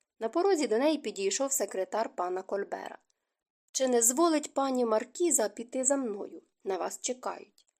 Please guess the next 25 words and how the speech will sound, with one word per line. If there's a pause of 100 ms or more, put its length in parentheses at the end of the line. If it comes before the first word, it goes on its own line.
(460)
Приміщення,
куди
привели
Анжеліку,
вирізнялося
чудовими
пропорціями, (240)
але
було
не
таким
просторим,
як
вітальні. (840)
Страшенно
величезною
їй
здалась
лише
дуже
висока
стеля, (180)
прикрашена
мальовничим
плафоном